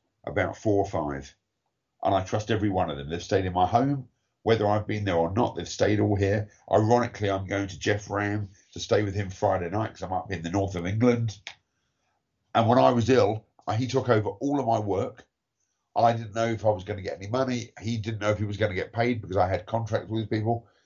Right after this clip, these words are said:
but we trusted each other. And I work from a place of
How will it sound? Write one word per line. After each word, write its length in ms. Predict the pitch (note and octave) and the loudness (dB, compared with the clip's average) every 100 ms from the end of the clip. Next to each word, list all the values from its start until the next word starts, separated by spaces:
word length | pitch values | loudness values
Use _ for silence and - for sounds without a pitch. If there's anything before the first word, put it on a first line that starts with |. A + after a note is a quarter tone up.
| _ | _
but 120 | B2 B2 | 0 2
we 120 | B2 | 2
trusted 440 | - C#3 - A#2 | 2 2 2 -6
each 160 | A2 B2+ | -4 0
other. 280 | A#2 D#2 - _ _ _ _ _ _ _ _ _ _ _ _ _ _ _ _ - | 0 -2 -8 _ _ _ _ _ _ _ _ _ _ _ _ _ _ _ _ -6
And 100 | - | -2
I 120 | B2 C#3 | 2 4
work 340 | B2+ B2 B2 | 6 6 4
from 140 | A2 | -10
a 40 | G#2+ | -8
place 380 | A2+ G#2 G#2 G#2 | -2 -2 -4 -4
of 260 | G2+ F#2+ | -4 -6